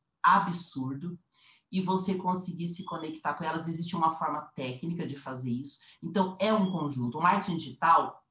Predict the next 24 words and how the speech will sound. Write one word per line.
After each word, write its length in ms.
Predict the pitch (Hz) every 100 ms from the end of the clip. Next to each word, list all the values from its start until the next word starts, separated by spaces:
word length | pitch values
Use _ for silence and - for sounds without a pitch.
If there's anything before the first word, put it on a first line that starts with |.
| _ _ _ _ _ -
ele 180 | 156
é 40 | 160
um 200 | 160 -
paradigma 840 | 196 185 170 127 151 175 151 143
diferente 1080 | 131 185 185 208 175 170 185 185 - 233 - _ _ _
do, 680 | 131 170 165 160 151 147 - -
do 120 | 175
marketing 420 | 165 175 - -
físico. 640 | - 202 190 127 - - - _ _ - -
Então, 340 | 190 226 220
quando 340 | - 277 247 196
você 300 | 190 - 175
entende 800 | 175 170 - 165 135 117 113 - _ -
como 260 | 202 233
funciona 440 | 220 208 202 185 180
o 60 |
digital, 540 | 170 180 - - 143 -
como 200 | 160 156
você 220 | 165 180
entende 360 | 170 165 143 139
como 220 | 135 131
funciona 380 | 143 - 127 120
o 40 |
físico, 420 | - 180 135 -